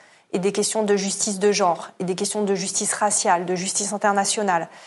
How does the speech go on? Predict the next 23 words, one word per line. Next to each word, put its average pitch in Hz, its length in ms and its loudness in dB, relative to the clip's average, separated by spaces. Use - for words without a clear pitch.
Donc 196 140 0
ça 220 100 2
amène 226 220 2
une, 196 280 2
une 190 380 0
nécessité 214 480 2
de 220 120 4
politiser 220 600 2
l'écologie 202 600 0
et 185 100 2
l'impossibilité 202 1000 0
d'être 214 340 2
juste 220 300 -2
dans 196 300 2
un 175 480 0
environnementalisme 196 1160 2
ou 185 140 0
dans 180 140 0
une 185 140 -4
sorte 180 200 -4
d'écologie 202 520 0
de 196 140 4
bobo. 202 460 2